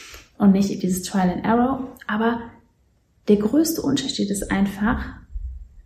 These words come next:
warum manche Menschen so unheimlich schnell erfolgreich werden. Was heißt schnell? Ne? Diese ma-, magischen drei Jahre. Das liegt einfach daran,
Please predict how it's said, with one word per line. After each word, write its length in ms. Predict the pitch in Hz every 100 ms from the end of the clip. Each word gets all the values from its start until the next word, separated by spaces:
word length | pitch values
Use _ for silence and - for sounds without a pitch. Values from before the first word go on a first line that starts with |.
| - _ _ _ _ -
warum 580 | 202 226 254 - - -
manche 360 | 220 247 277 247
Menschen 420 | 233 233 240 214
so 200 | 202 220
unheimlich 1000 | - - 165 170 - 233 220 220 - -
schnell 220 | 226 226
erfolgreich 840 | - 208 - 233 233 180 175 -
werden. 460 | 175 170 190 254 320
Was 180 | 214 196
heißt 160 | -
schnell? 680 | - - 170 180 247 - - -
Ne? 260 | 208 320 -
Diese 260 | - 196
ma-, 520 | 214 208 196 202 - -
magischen 540 | 190 196 202 - 190
drei 220 | 180 180
Jahre. 500 | 180 180 196 226 254 - - - - -
Das 240 | 214 -
liegt 240 | 262 277 -
einfach 260 | 208 208 -
daran, 640 | 185 220 233 247 -